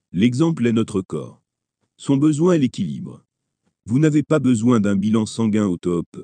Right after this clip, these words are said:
mais d'être en plein dans la moyenne, le mieux équilibré possible. Toujours plus apporte toujours plus de déséquilibre.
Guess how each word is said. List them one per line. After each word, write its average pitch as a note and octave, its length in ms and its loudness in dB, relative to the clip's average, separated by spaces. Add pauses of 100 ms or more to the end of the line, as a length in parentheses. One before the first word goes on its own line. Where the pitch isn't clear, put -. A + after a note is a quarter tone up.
(160)
mais G#2 180 2
d'être A#2+ 240 0
en G2+ 80 0
plein A2+ 260 0
dans G#2 140 0
la F#2+ 80 0
moyenne, F#2 640 -2 (160)
le G2 160 0
mieux G#2+ 280 4
équilibré G2+ 460 -2
possible. C#2 640 -10 (580)
Toujours D3+ 340 0
plus C#3+ 260 -2
apporte C3+ 460 0
toujours C3 360 0
plus D3 200 -6
de B2 100 2
déséquilibre. D#2+ 840 -4